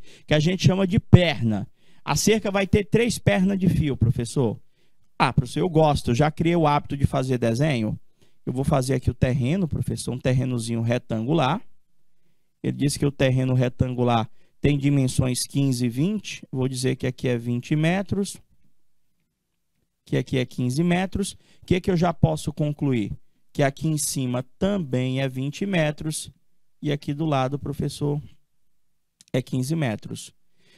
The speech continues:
Se o senhor for cercar, professor, se o senhor pegar uma bola de arame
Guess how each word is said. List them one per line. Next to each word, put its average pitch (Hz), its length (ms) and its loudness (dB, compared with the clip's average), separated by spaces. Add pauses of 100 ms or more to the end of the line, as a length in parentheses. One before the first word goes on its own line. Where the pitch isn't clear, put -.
Se - 140 2
o 190 60 4
senhor 262 180 4
for 208 220 0
cercar, 151 600 0
professor, 127 520 -2
se - 100 -2
o 135 40 0
senhor 160 160 4
pegar 151 280 0
uma 156 140 0
bola 139 400 2
de 123 120 -2
arame 117 460 2